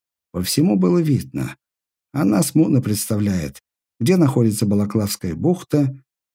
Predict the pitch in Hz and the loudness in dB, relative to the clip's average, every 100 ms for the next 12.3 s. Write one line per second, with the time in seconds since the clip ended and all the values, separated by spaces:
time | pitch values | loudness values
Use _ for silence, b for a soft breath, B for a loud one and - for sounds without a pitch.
0 | - 113 - - 175 196 170 160 131 127 | -4 -2 -2 -2 0 2 2 4 4 2
1 | - 101 139 131 - 120 117 110 113 98 | -2 4 6 4 2 0 0 0 0 0
2 | 82 - - _ _ _ _ _ _ _ | -2 -4 -10 _ _ _ _ _ _ _
3 | _ _ _ _ _ _ - - 208 202 | _ _ _ _ _ _ -14 -2 0 2
4 | 180 160 - _ _ - 185 180 165 131 | 2 2 -2 _ _ 0 2 2 0 2
5 | 131 127 123 107 87 78 82 - - _ | 2 4 4 2 -4 -6 -10 -14 -16 _
6 | _ _ _ _ 95 117 208 202 185 160 | _ _ _ _ 0 0 2 2 4 4
7 | 135 - 156 165 143 135 123 107 90 92 | 2 0 2 4 2 4 2 2 0 0
8 | 156 160 160 147 147 110 92 - 123 123 | 0 2 2 0 0 -4 -4 -2 2 2
9 | - 92 95 92 90 69 64 _ _ _ | 0 -4 -4 -6 -8 -8 -10 _ _ _
10 | _ _ _ _ _ _ _ 175 185 190 | _ _ _ _ _ _ _ -2 0 0
11 | 180 170 170 165 151 160 139 135 233 143 | 0 2 4 2 2 2 2 2 0 0
12 | - - | -2 -8